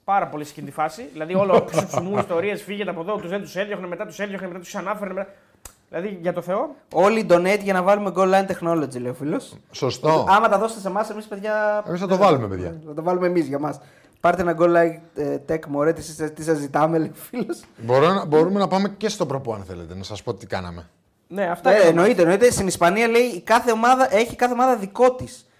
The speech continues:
Speaker 3: Η Real έχει, λέει, και το χρησιμοποιεί στην Ευρώπη. Πρώτη φορά το ακούω αυτό.
Speaker 1: Πολύ
Speaker 3: Άρα,
Speaker 1: σπάνιο.
Speaker 2: Πολύ
Speaker 3: θα
Speaker 2: σπάνιο.
Speaker 3: πάρουν οι τέσσερις μόνο για τους εαυτούς τους.
Speaker 2: Ας πάρουν οι τέσσερις. Φτάνει.
Speaker 3: Τουλάχιστον το βλέπουμε μέχρι εκεί, ναι. Η εστία που μπήκε, δεν μπήκε τον γκολ στο Αγρίνιο, είχε φωτισμό,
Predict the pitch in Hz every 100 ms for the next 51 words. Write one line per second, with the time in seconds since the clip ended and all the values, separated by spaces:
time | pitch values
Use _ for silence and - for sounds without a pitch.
0 | _ - 160 180 208 240 - 190 226 -
1 | 208 240 208 196 190 180 202 233 220 202
2 | 233 190 110 - _ _ _ _ _ _
3 | _ _ _ 269 - 285 139 131 - -
4 | _ _ _ _ _ _ _ 190 226 240
5 | 233 - _ 139 135 - 135 254 233 220
6 | 247 233 202 196 262 247 - 240 220 -
7 | 214 - 147 - 175 180 147 190 - 87
8 | - - - 160 117 175 190 180 190 175
9 | 190 175 175 170 156 143 135 127 _ _
10 | _ _ _ 160 160 - 226 240 190 165
11 | 220 214 202 226 214 175 208 214 175 160
12 | 170 175 196 - 202 214 233 196 165 160
13 | 185 254 -